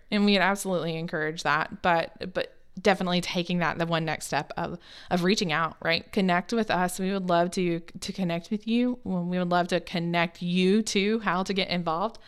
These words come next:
Um, so taking that first step of, "Hey, I have this skill set and I'm just wondering if maybe I could do something," right? We have all kinds of volunteer opportunities with Chosen for Life. So events that come up, you can serve in an event. We have ongoing opportunities. We would,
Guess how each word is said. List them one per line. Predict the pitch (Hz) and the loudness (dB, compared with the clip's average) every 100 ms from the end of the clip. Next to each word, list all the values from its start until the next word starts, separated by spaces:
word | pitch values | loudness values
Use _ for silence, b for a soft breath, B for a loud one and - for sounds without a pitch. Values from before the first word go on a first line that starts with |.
| b b b | b b b
Um, | 165 165 | -4 -4
so | - 180 | -2 -2
taking | 180 180 190 185 | 2 0 2 0
that | 156 | 0
first | 175 170 | -2 -2
step | - 165 160 | 0 0 2
of, | 160 160 B B B | 0 -2 B B B
"Hey, | 320 359 - | -2 0 0
I | 254 | 0
have | 254 226 | 2 2
this | 185 226 - | 2 2 2
skill | 196 208 | 0 0
set | - | 0
and | - | 0
I'm | 185 | 0
just | 180 - | -2 0
wondering | 185 196 175 165 165 | 0 0 0 0 0
if | 170 - | 0 -2
maybe | - 170 160 170 | -2 2 2 2
I | 160 | 0
could | 165 160 | 0 -2
do | 160 156 | -2 -4
something," | - - 151 165 - 156 - 180 - | -4 -2 -2 -4 -10 -10 -10 -12 -8
right? | 165 | -2
We | 185 | 2
have | 233 220 | 4 4
all | 196 | 4
kinds | 196 202 196 | 4 2 2
of | 175 | 4
volunteer | 170 165 175 175 | 2 2 -2 -2
opportunities | - 185 214 220 220 220 214 | -2 -2 0 2 2 0 0
with | 214 | -2
Chosen | 208 202 208 202 | 0 0 0 -2
for | 202 | -2
Life. | 202 185 202 | -4 -4 -8
So | - 170 170 b b b b b | -6 -4 -4 b b b b b
events | 196 175 180 - - | 0 4 2 2 -4
that | - - | -6 -4
come | 190 175 | -2 0
up, | 185 277 - | 0 -2 -4
you | 190 | -4
can | 180 175 | -2 -4
serve | - 175 175 | 0 0 0
in | |
an | 170 | -2
event. | 160 170 185 - | -2 -2 -2 -2
We | 185 | -4
have | 165 151 | -4 -4
ongoing | 156 160 165 170 170 170 170 170 | -2 -2 0 2 2 0 -2 -4
opportunities. | 175 165 - 170 170 175 165 | -6 -4 -4 -4 -4 -4 -4
We | 165 | -4
would, | 160 160 | -4 -4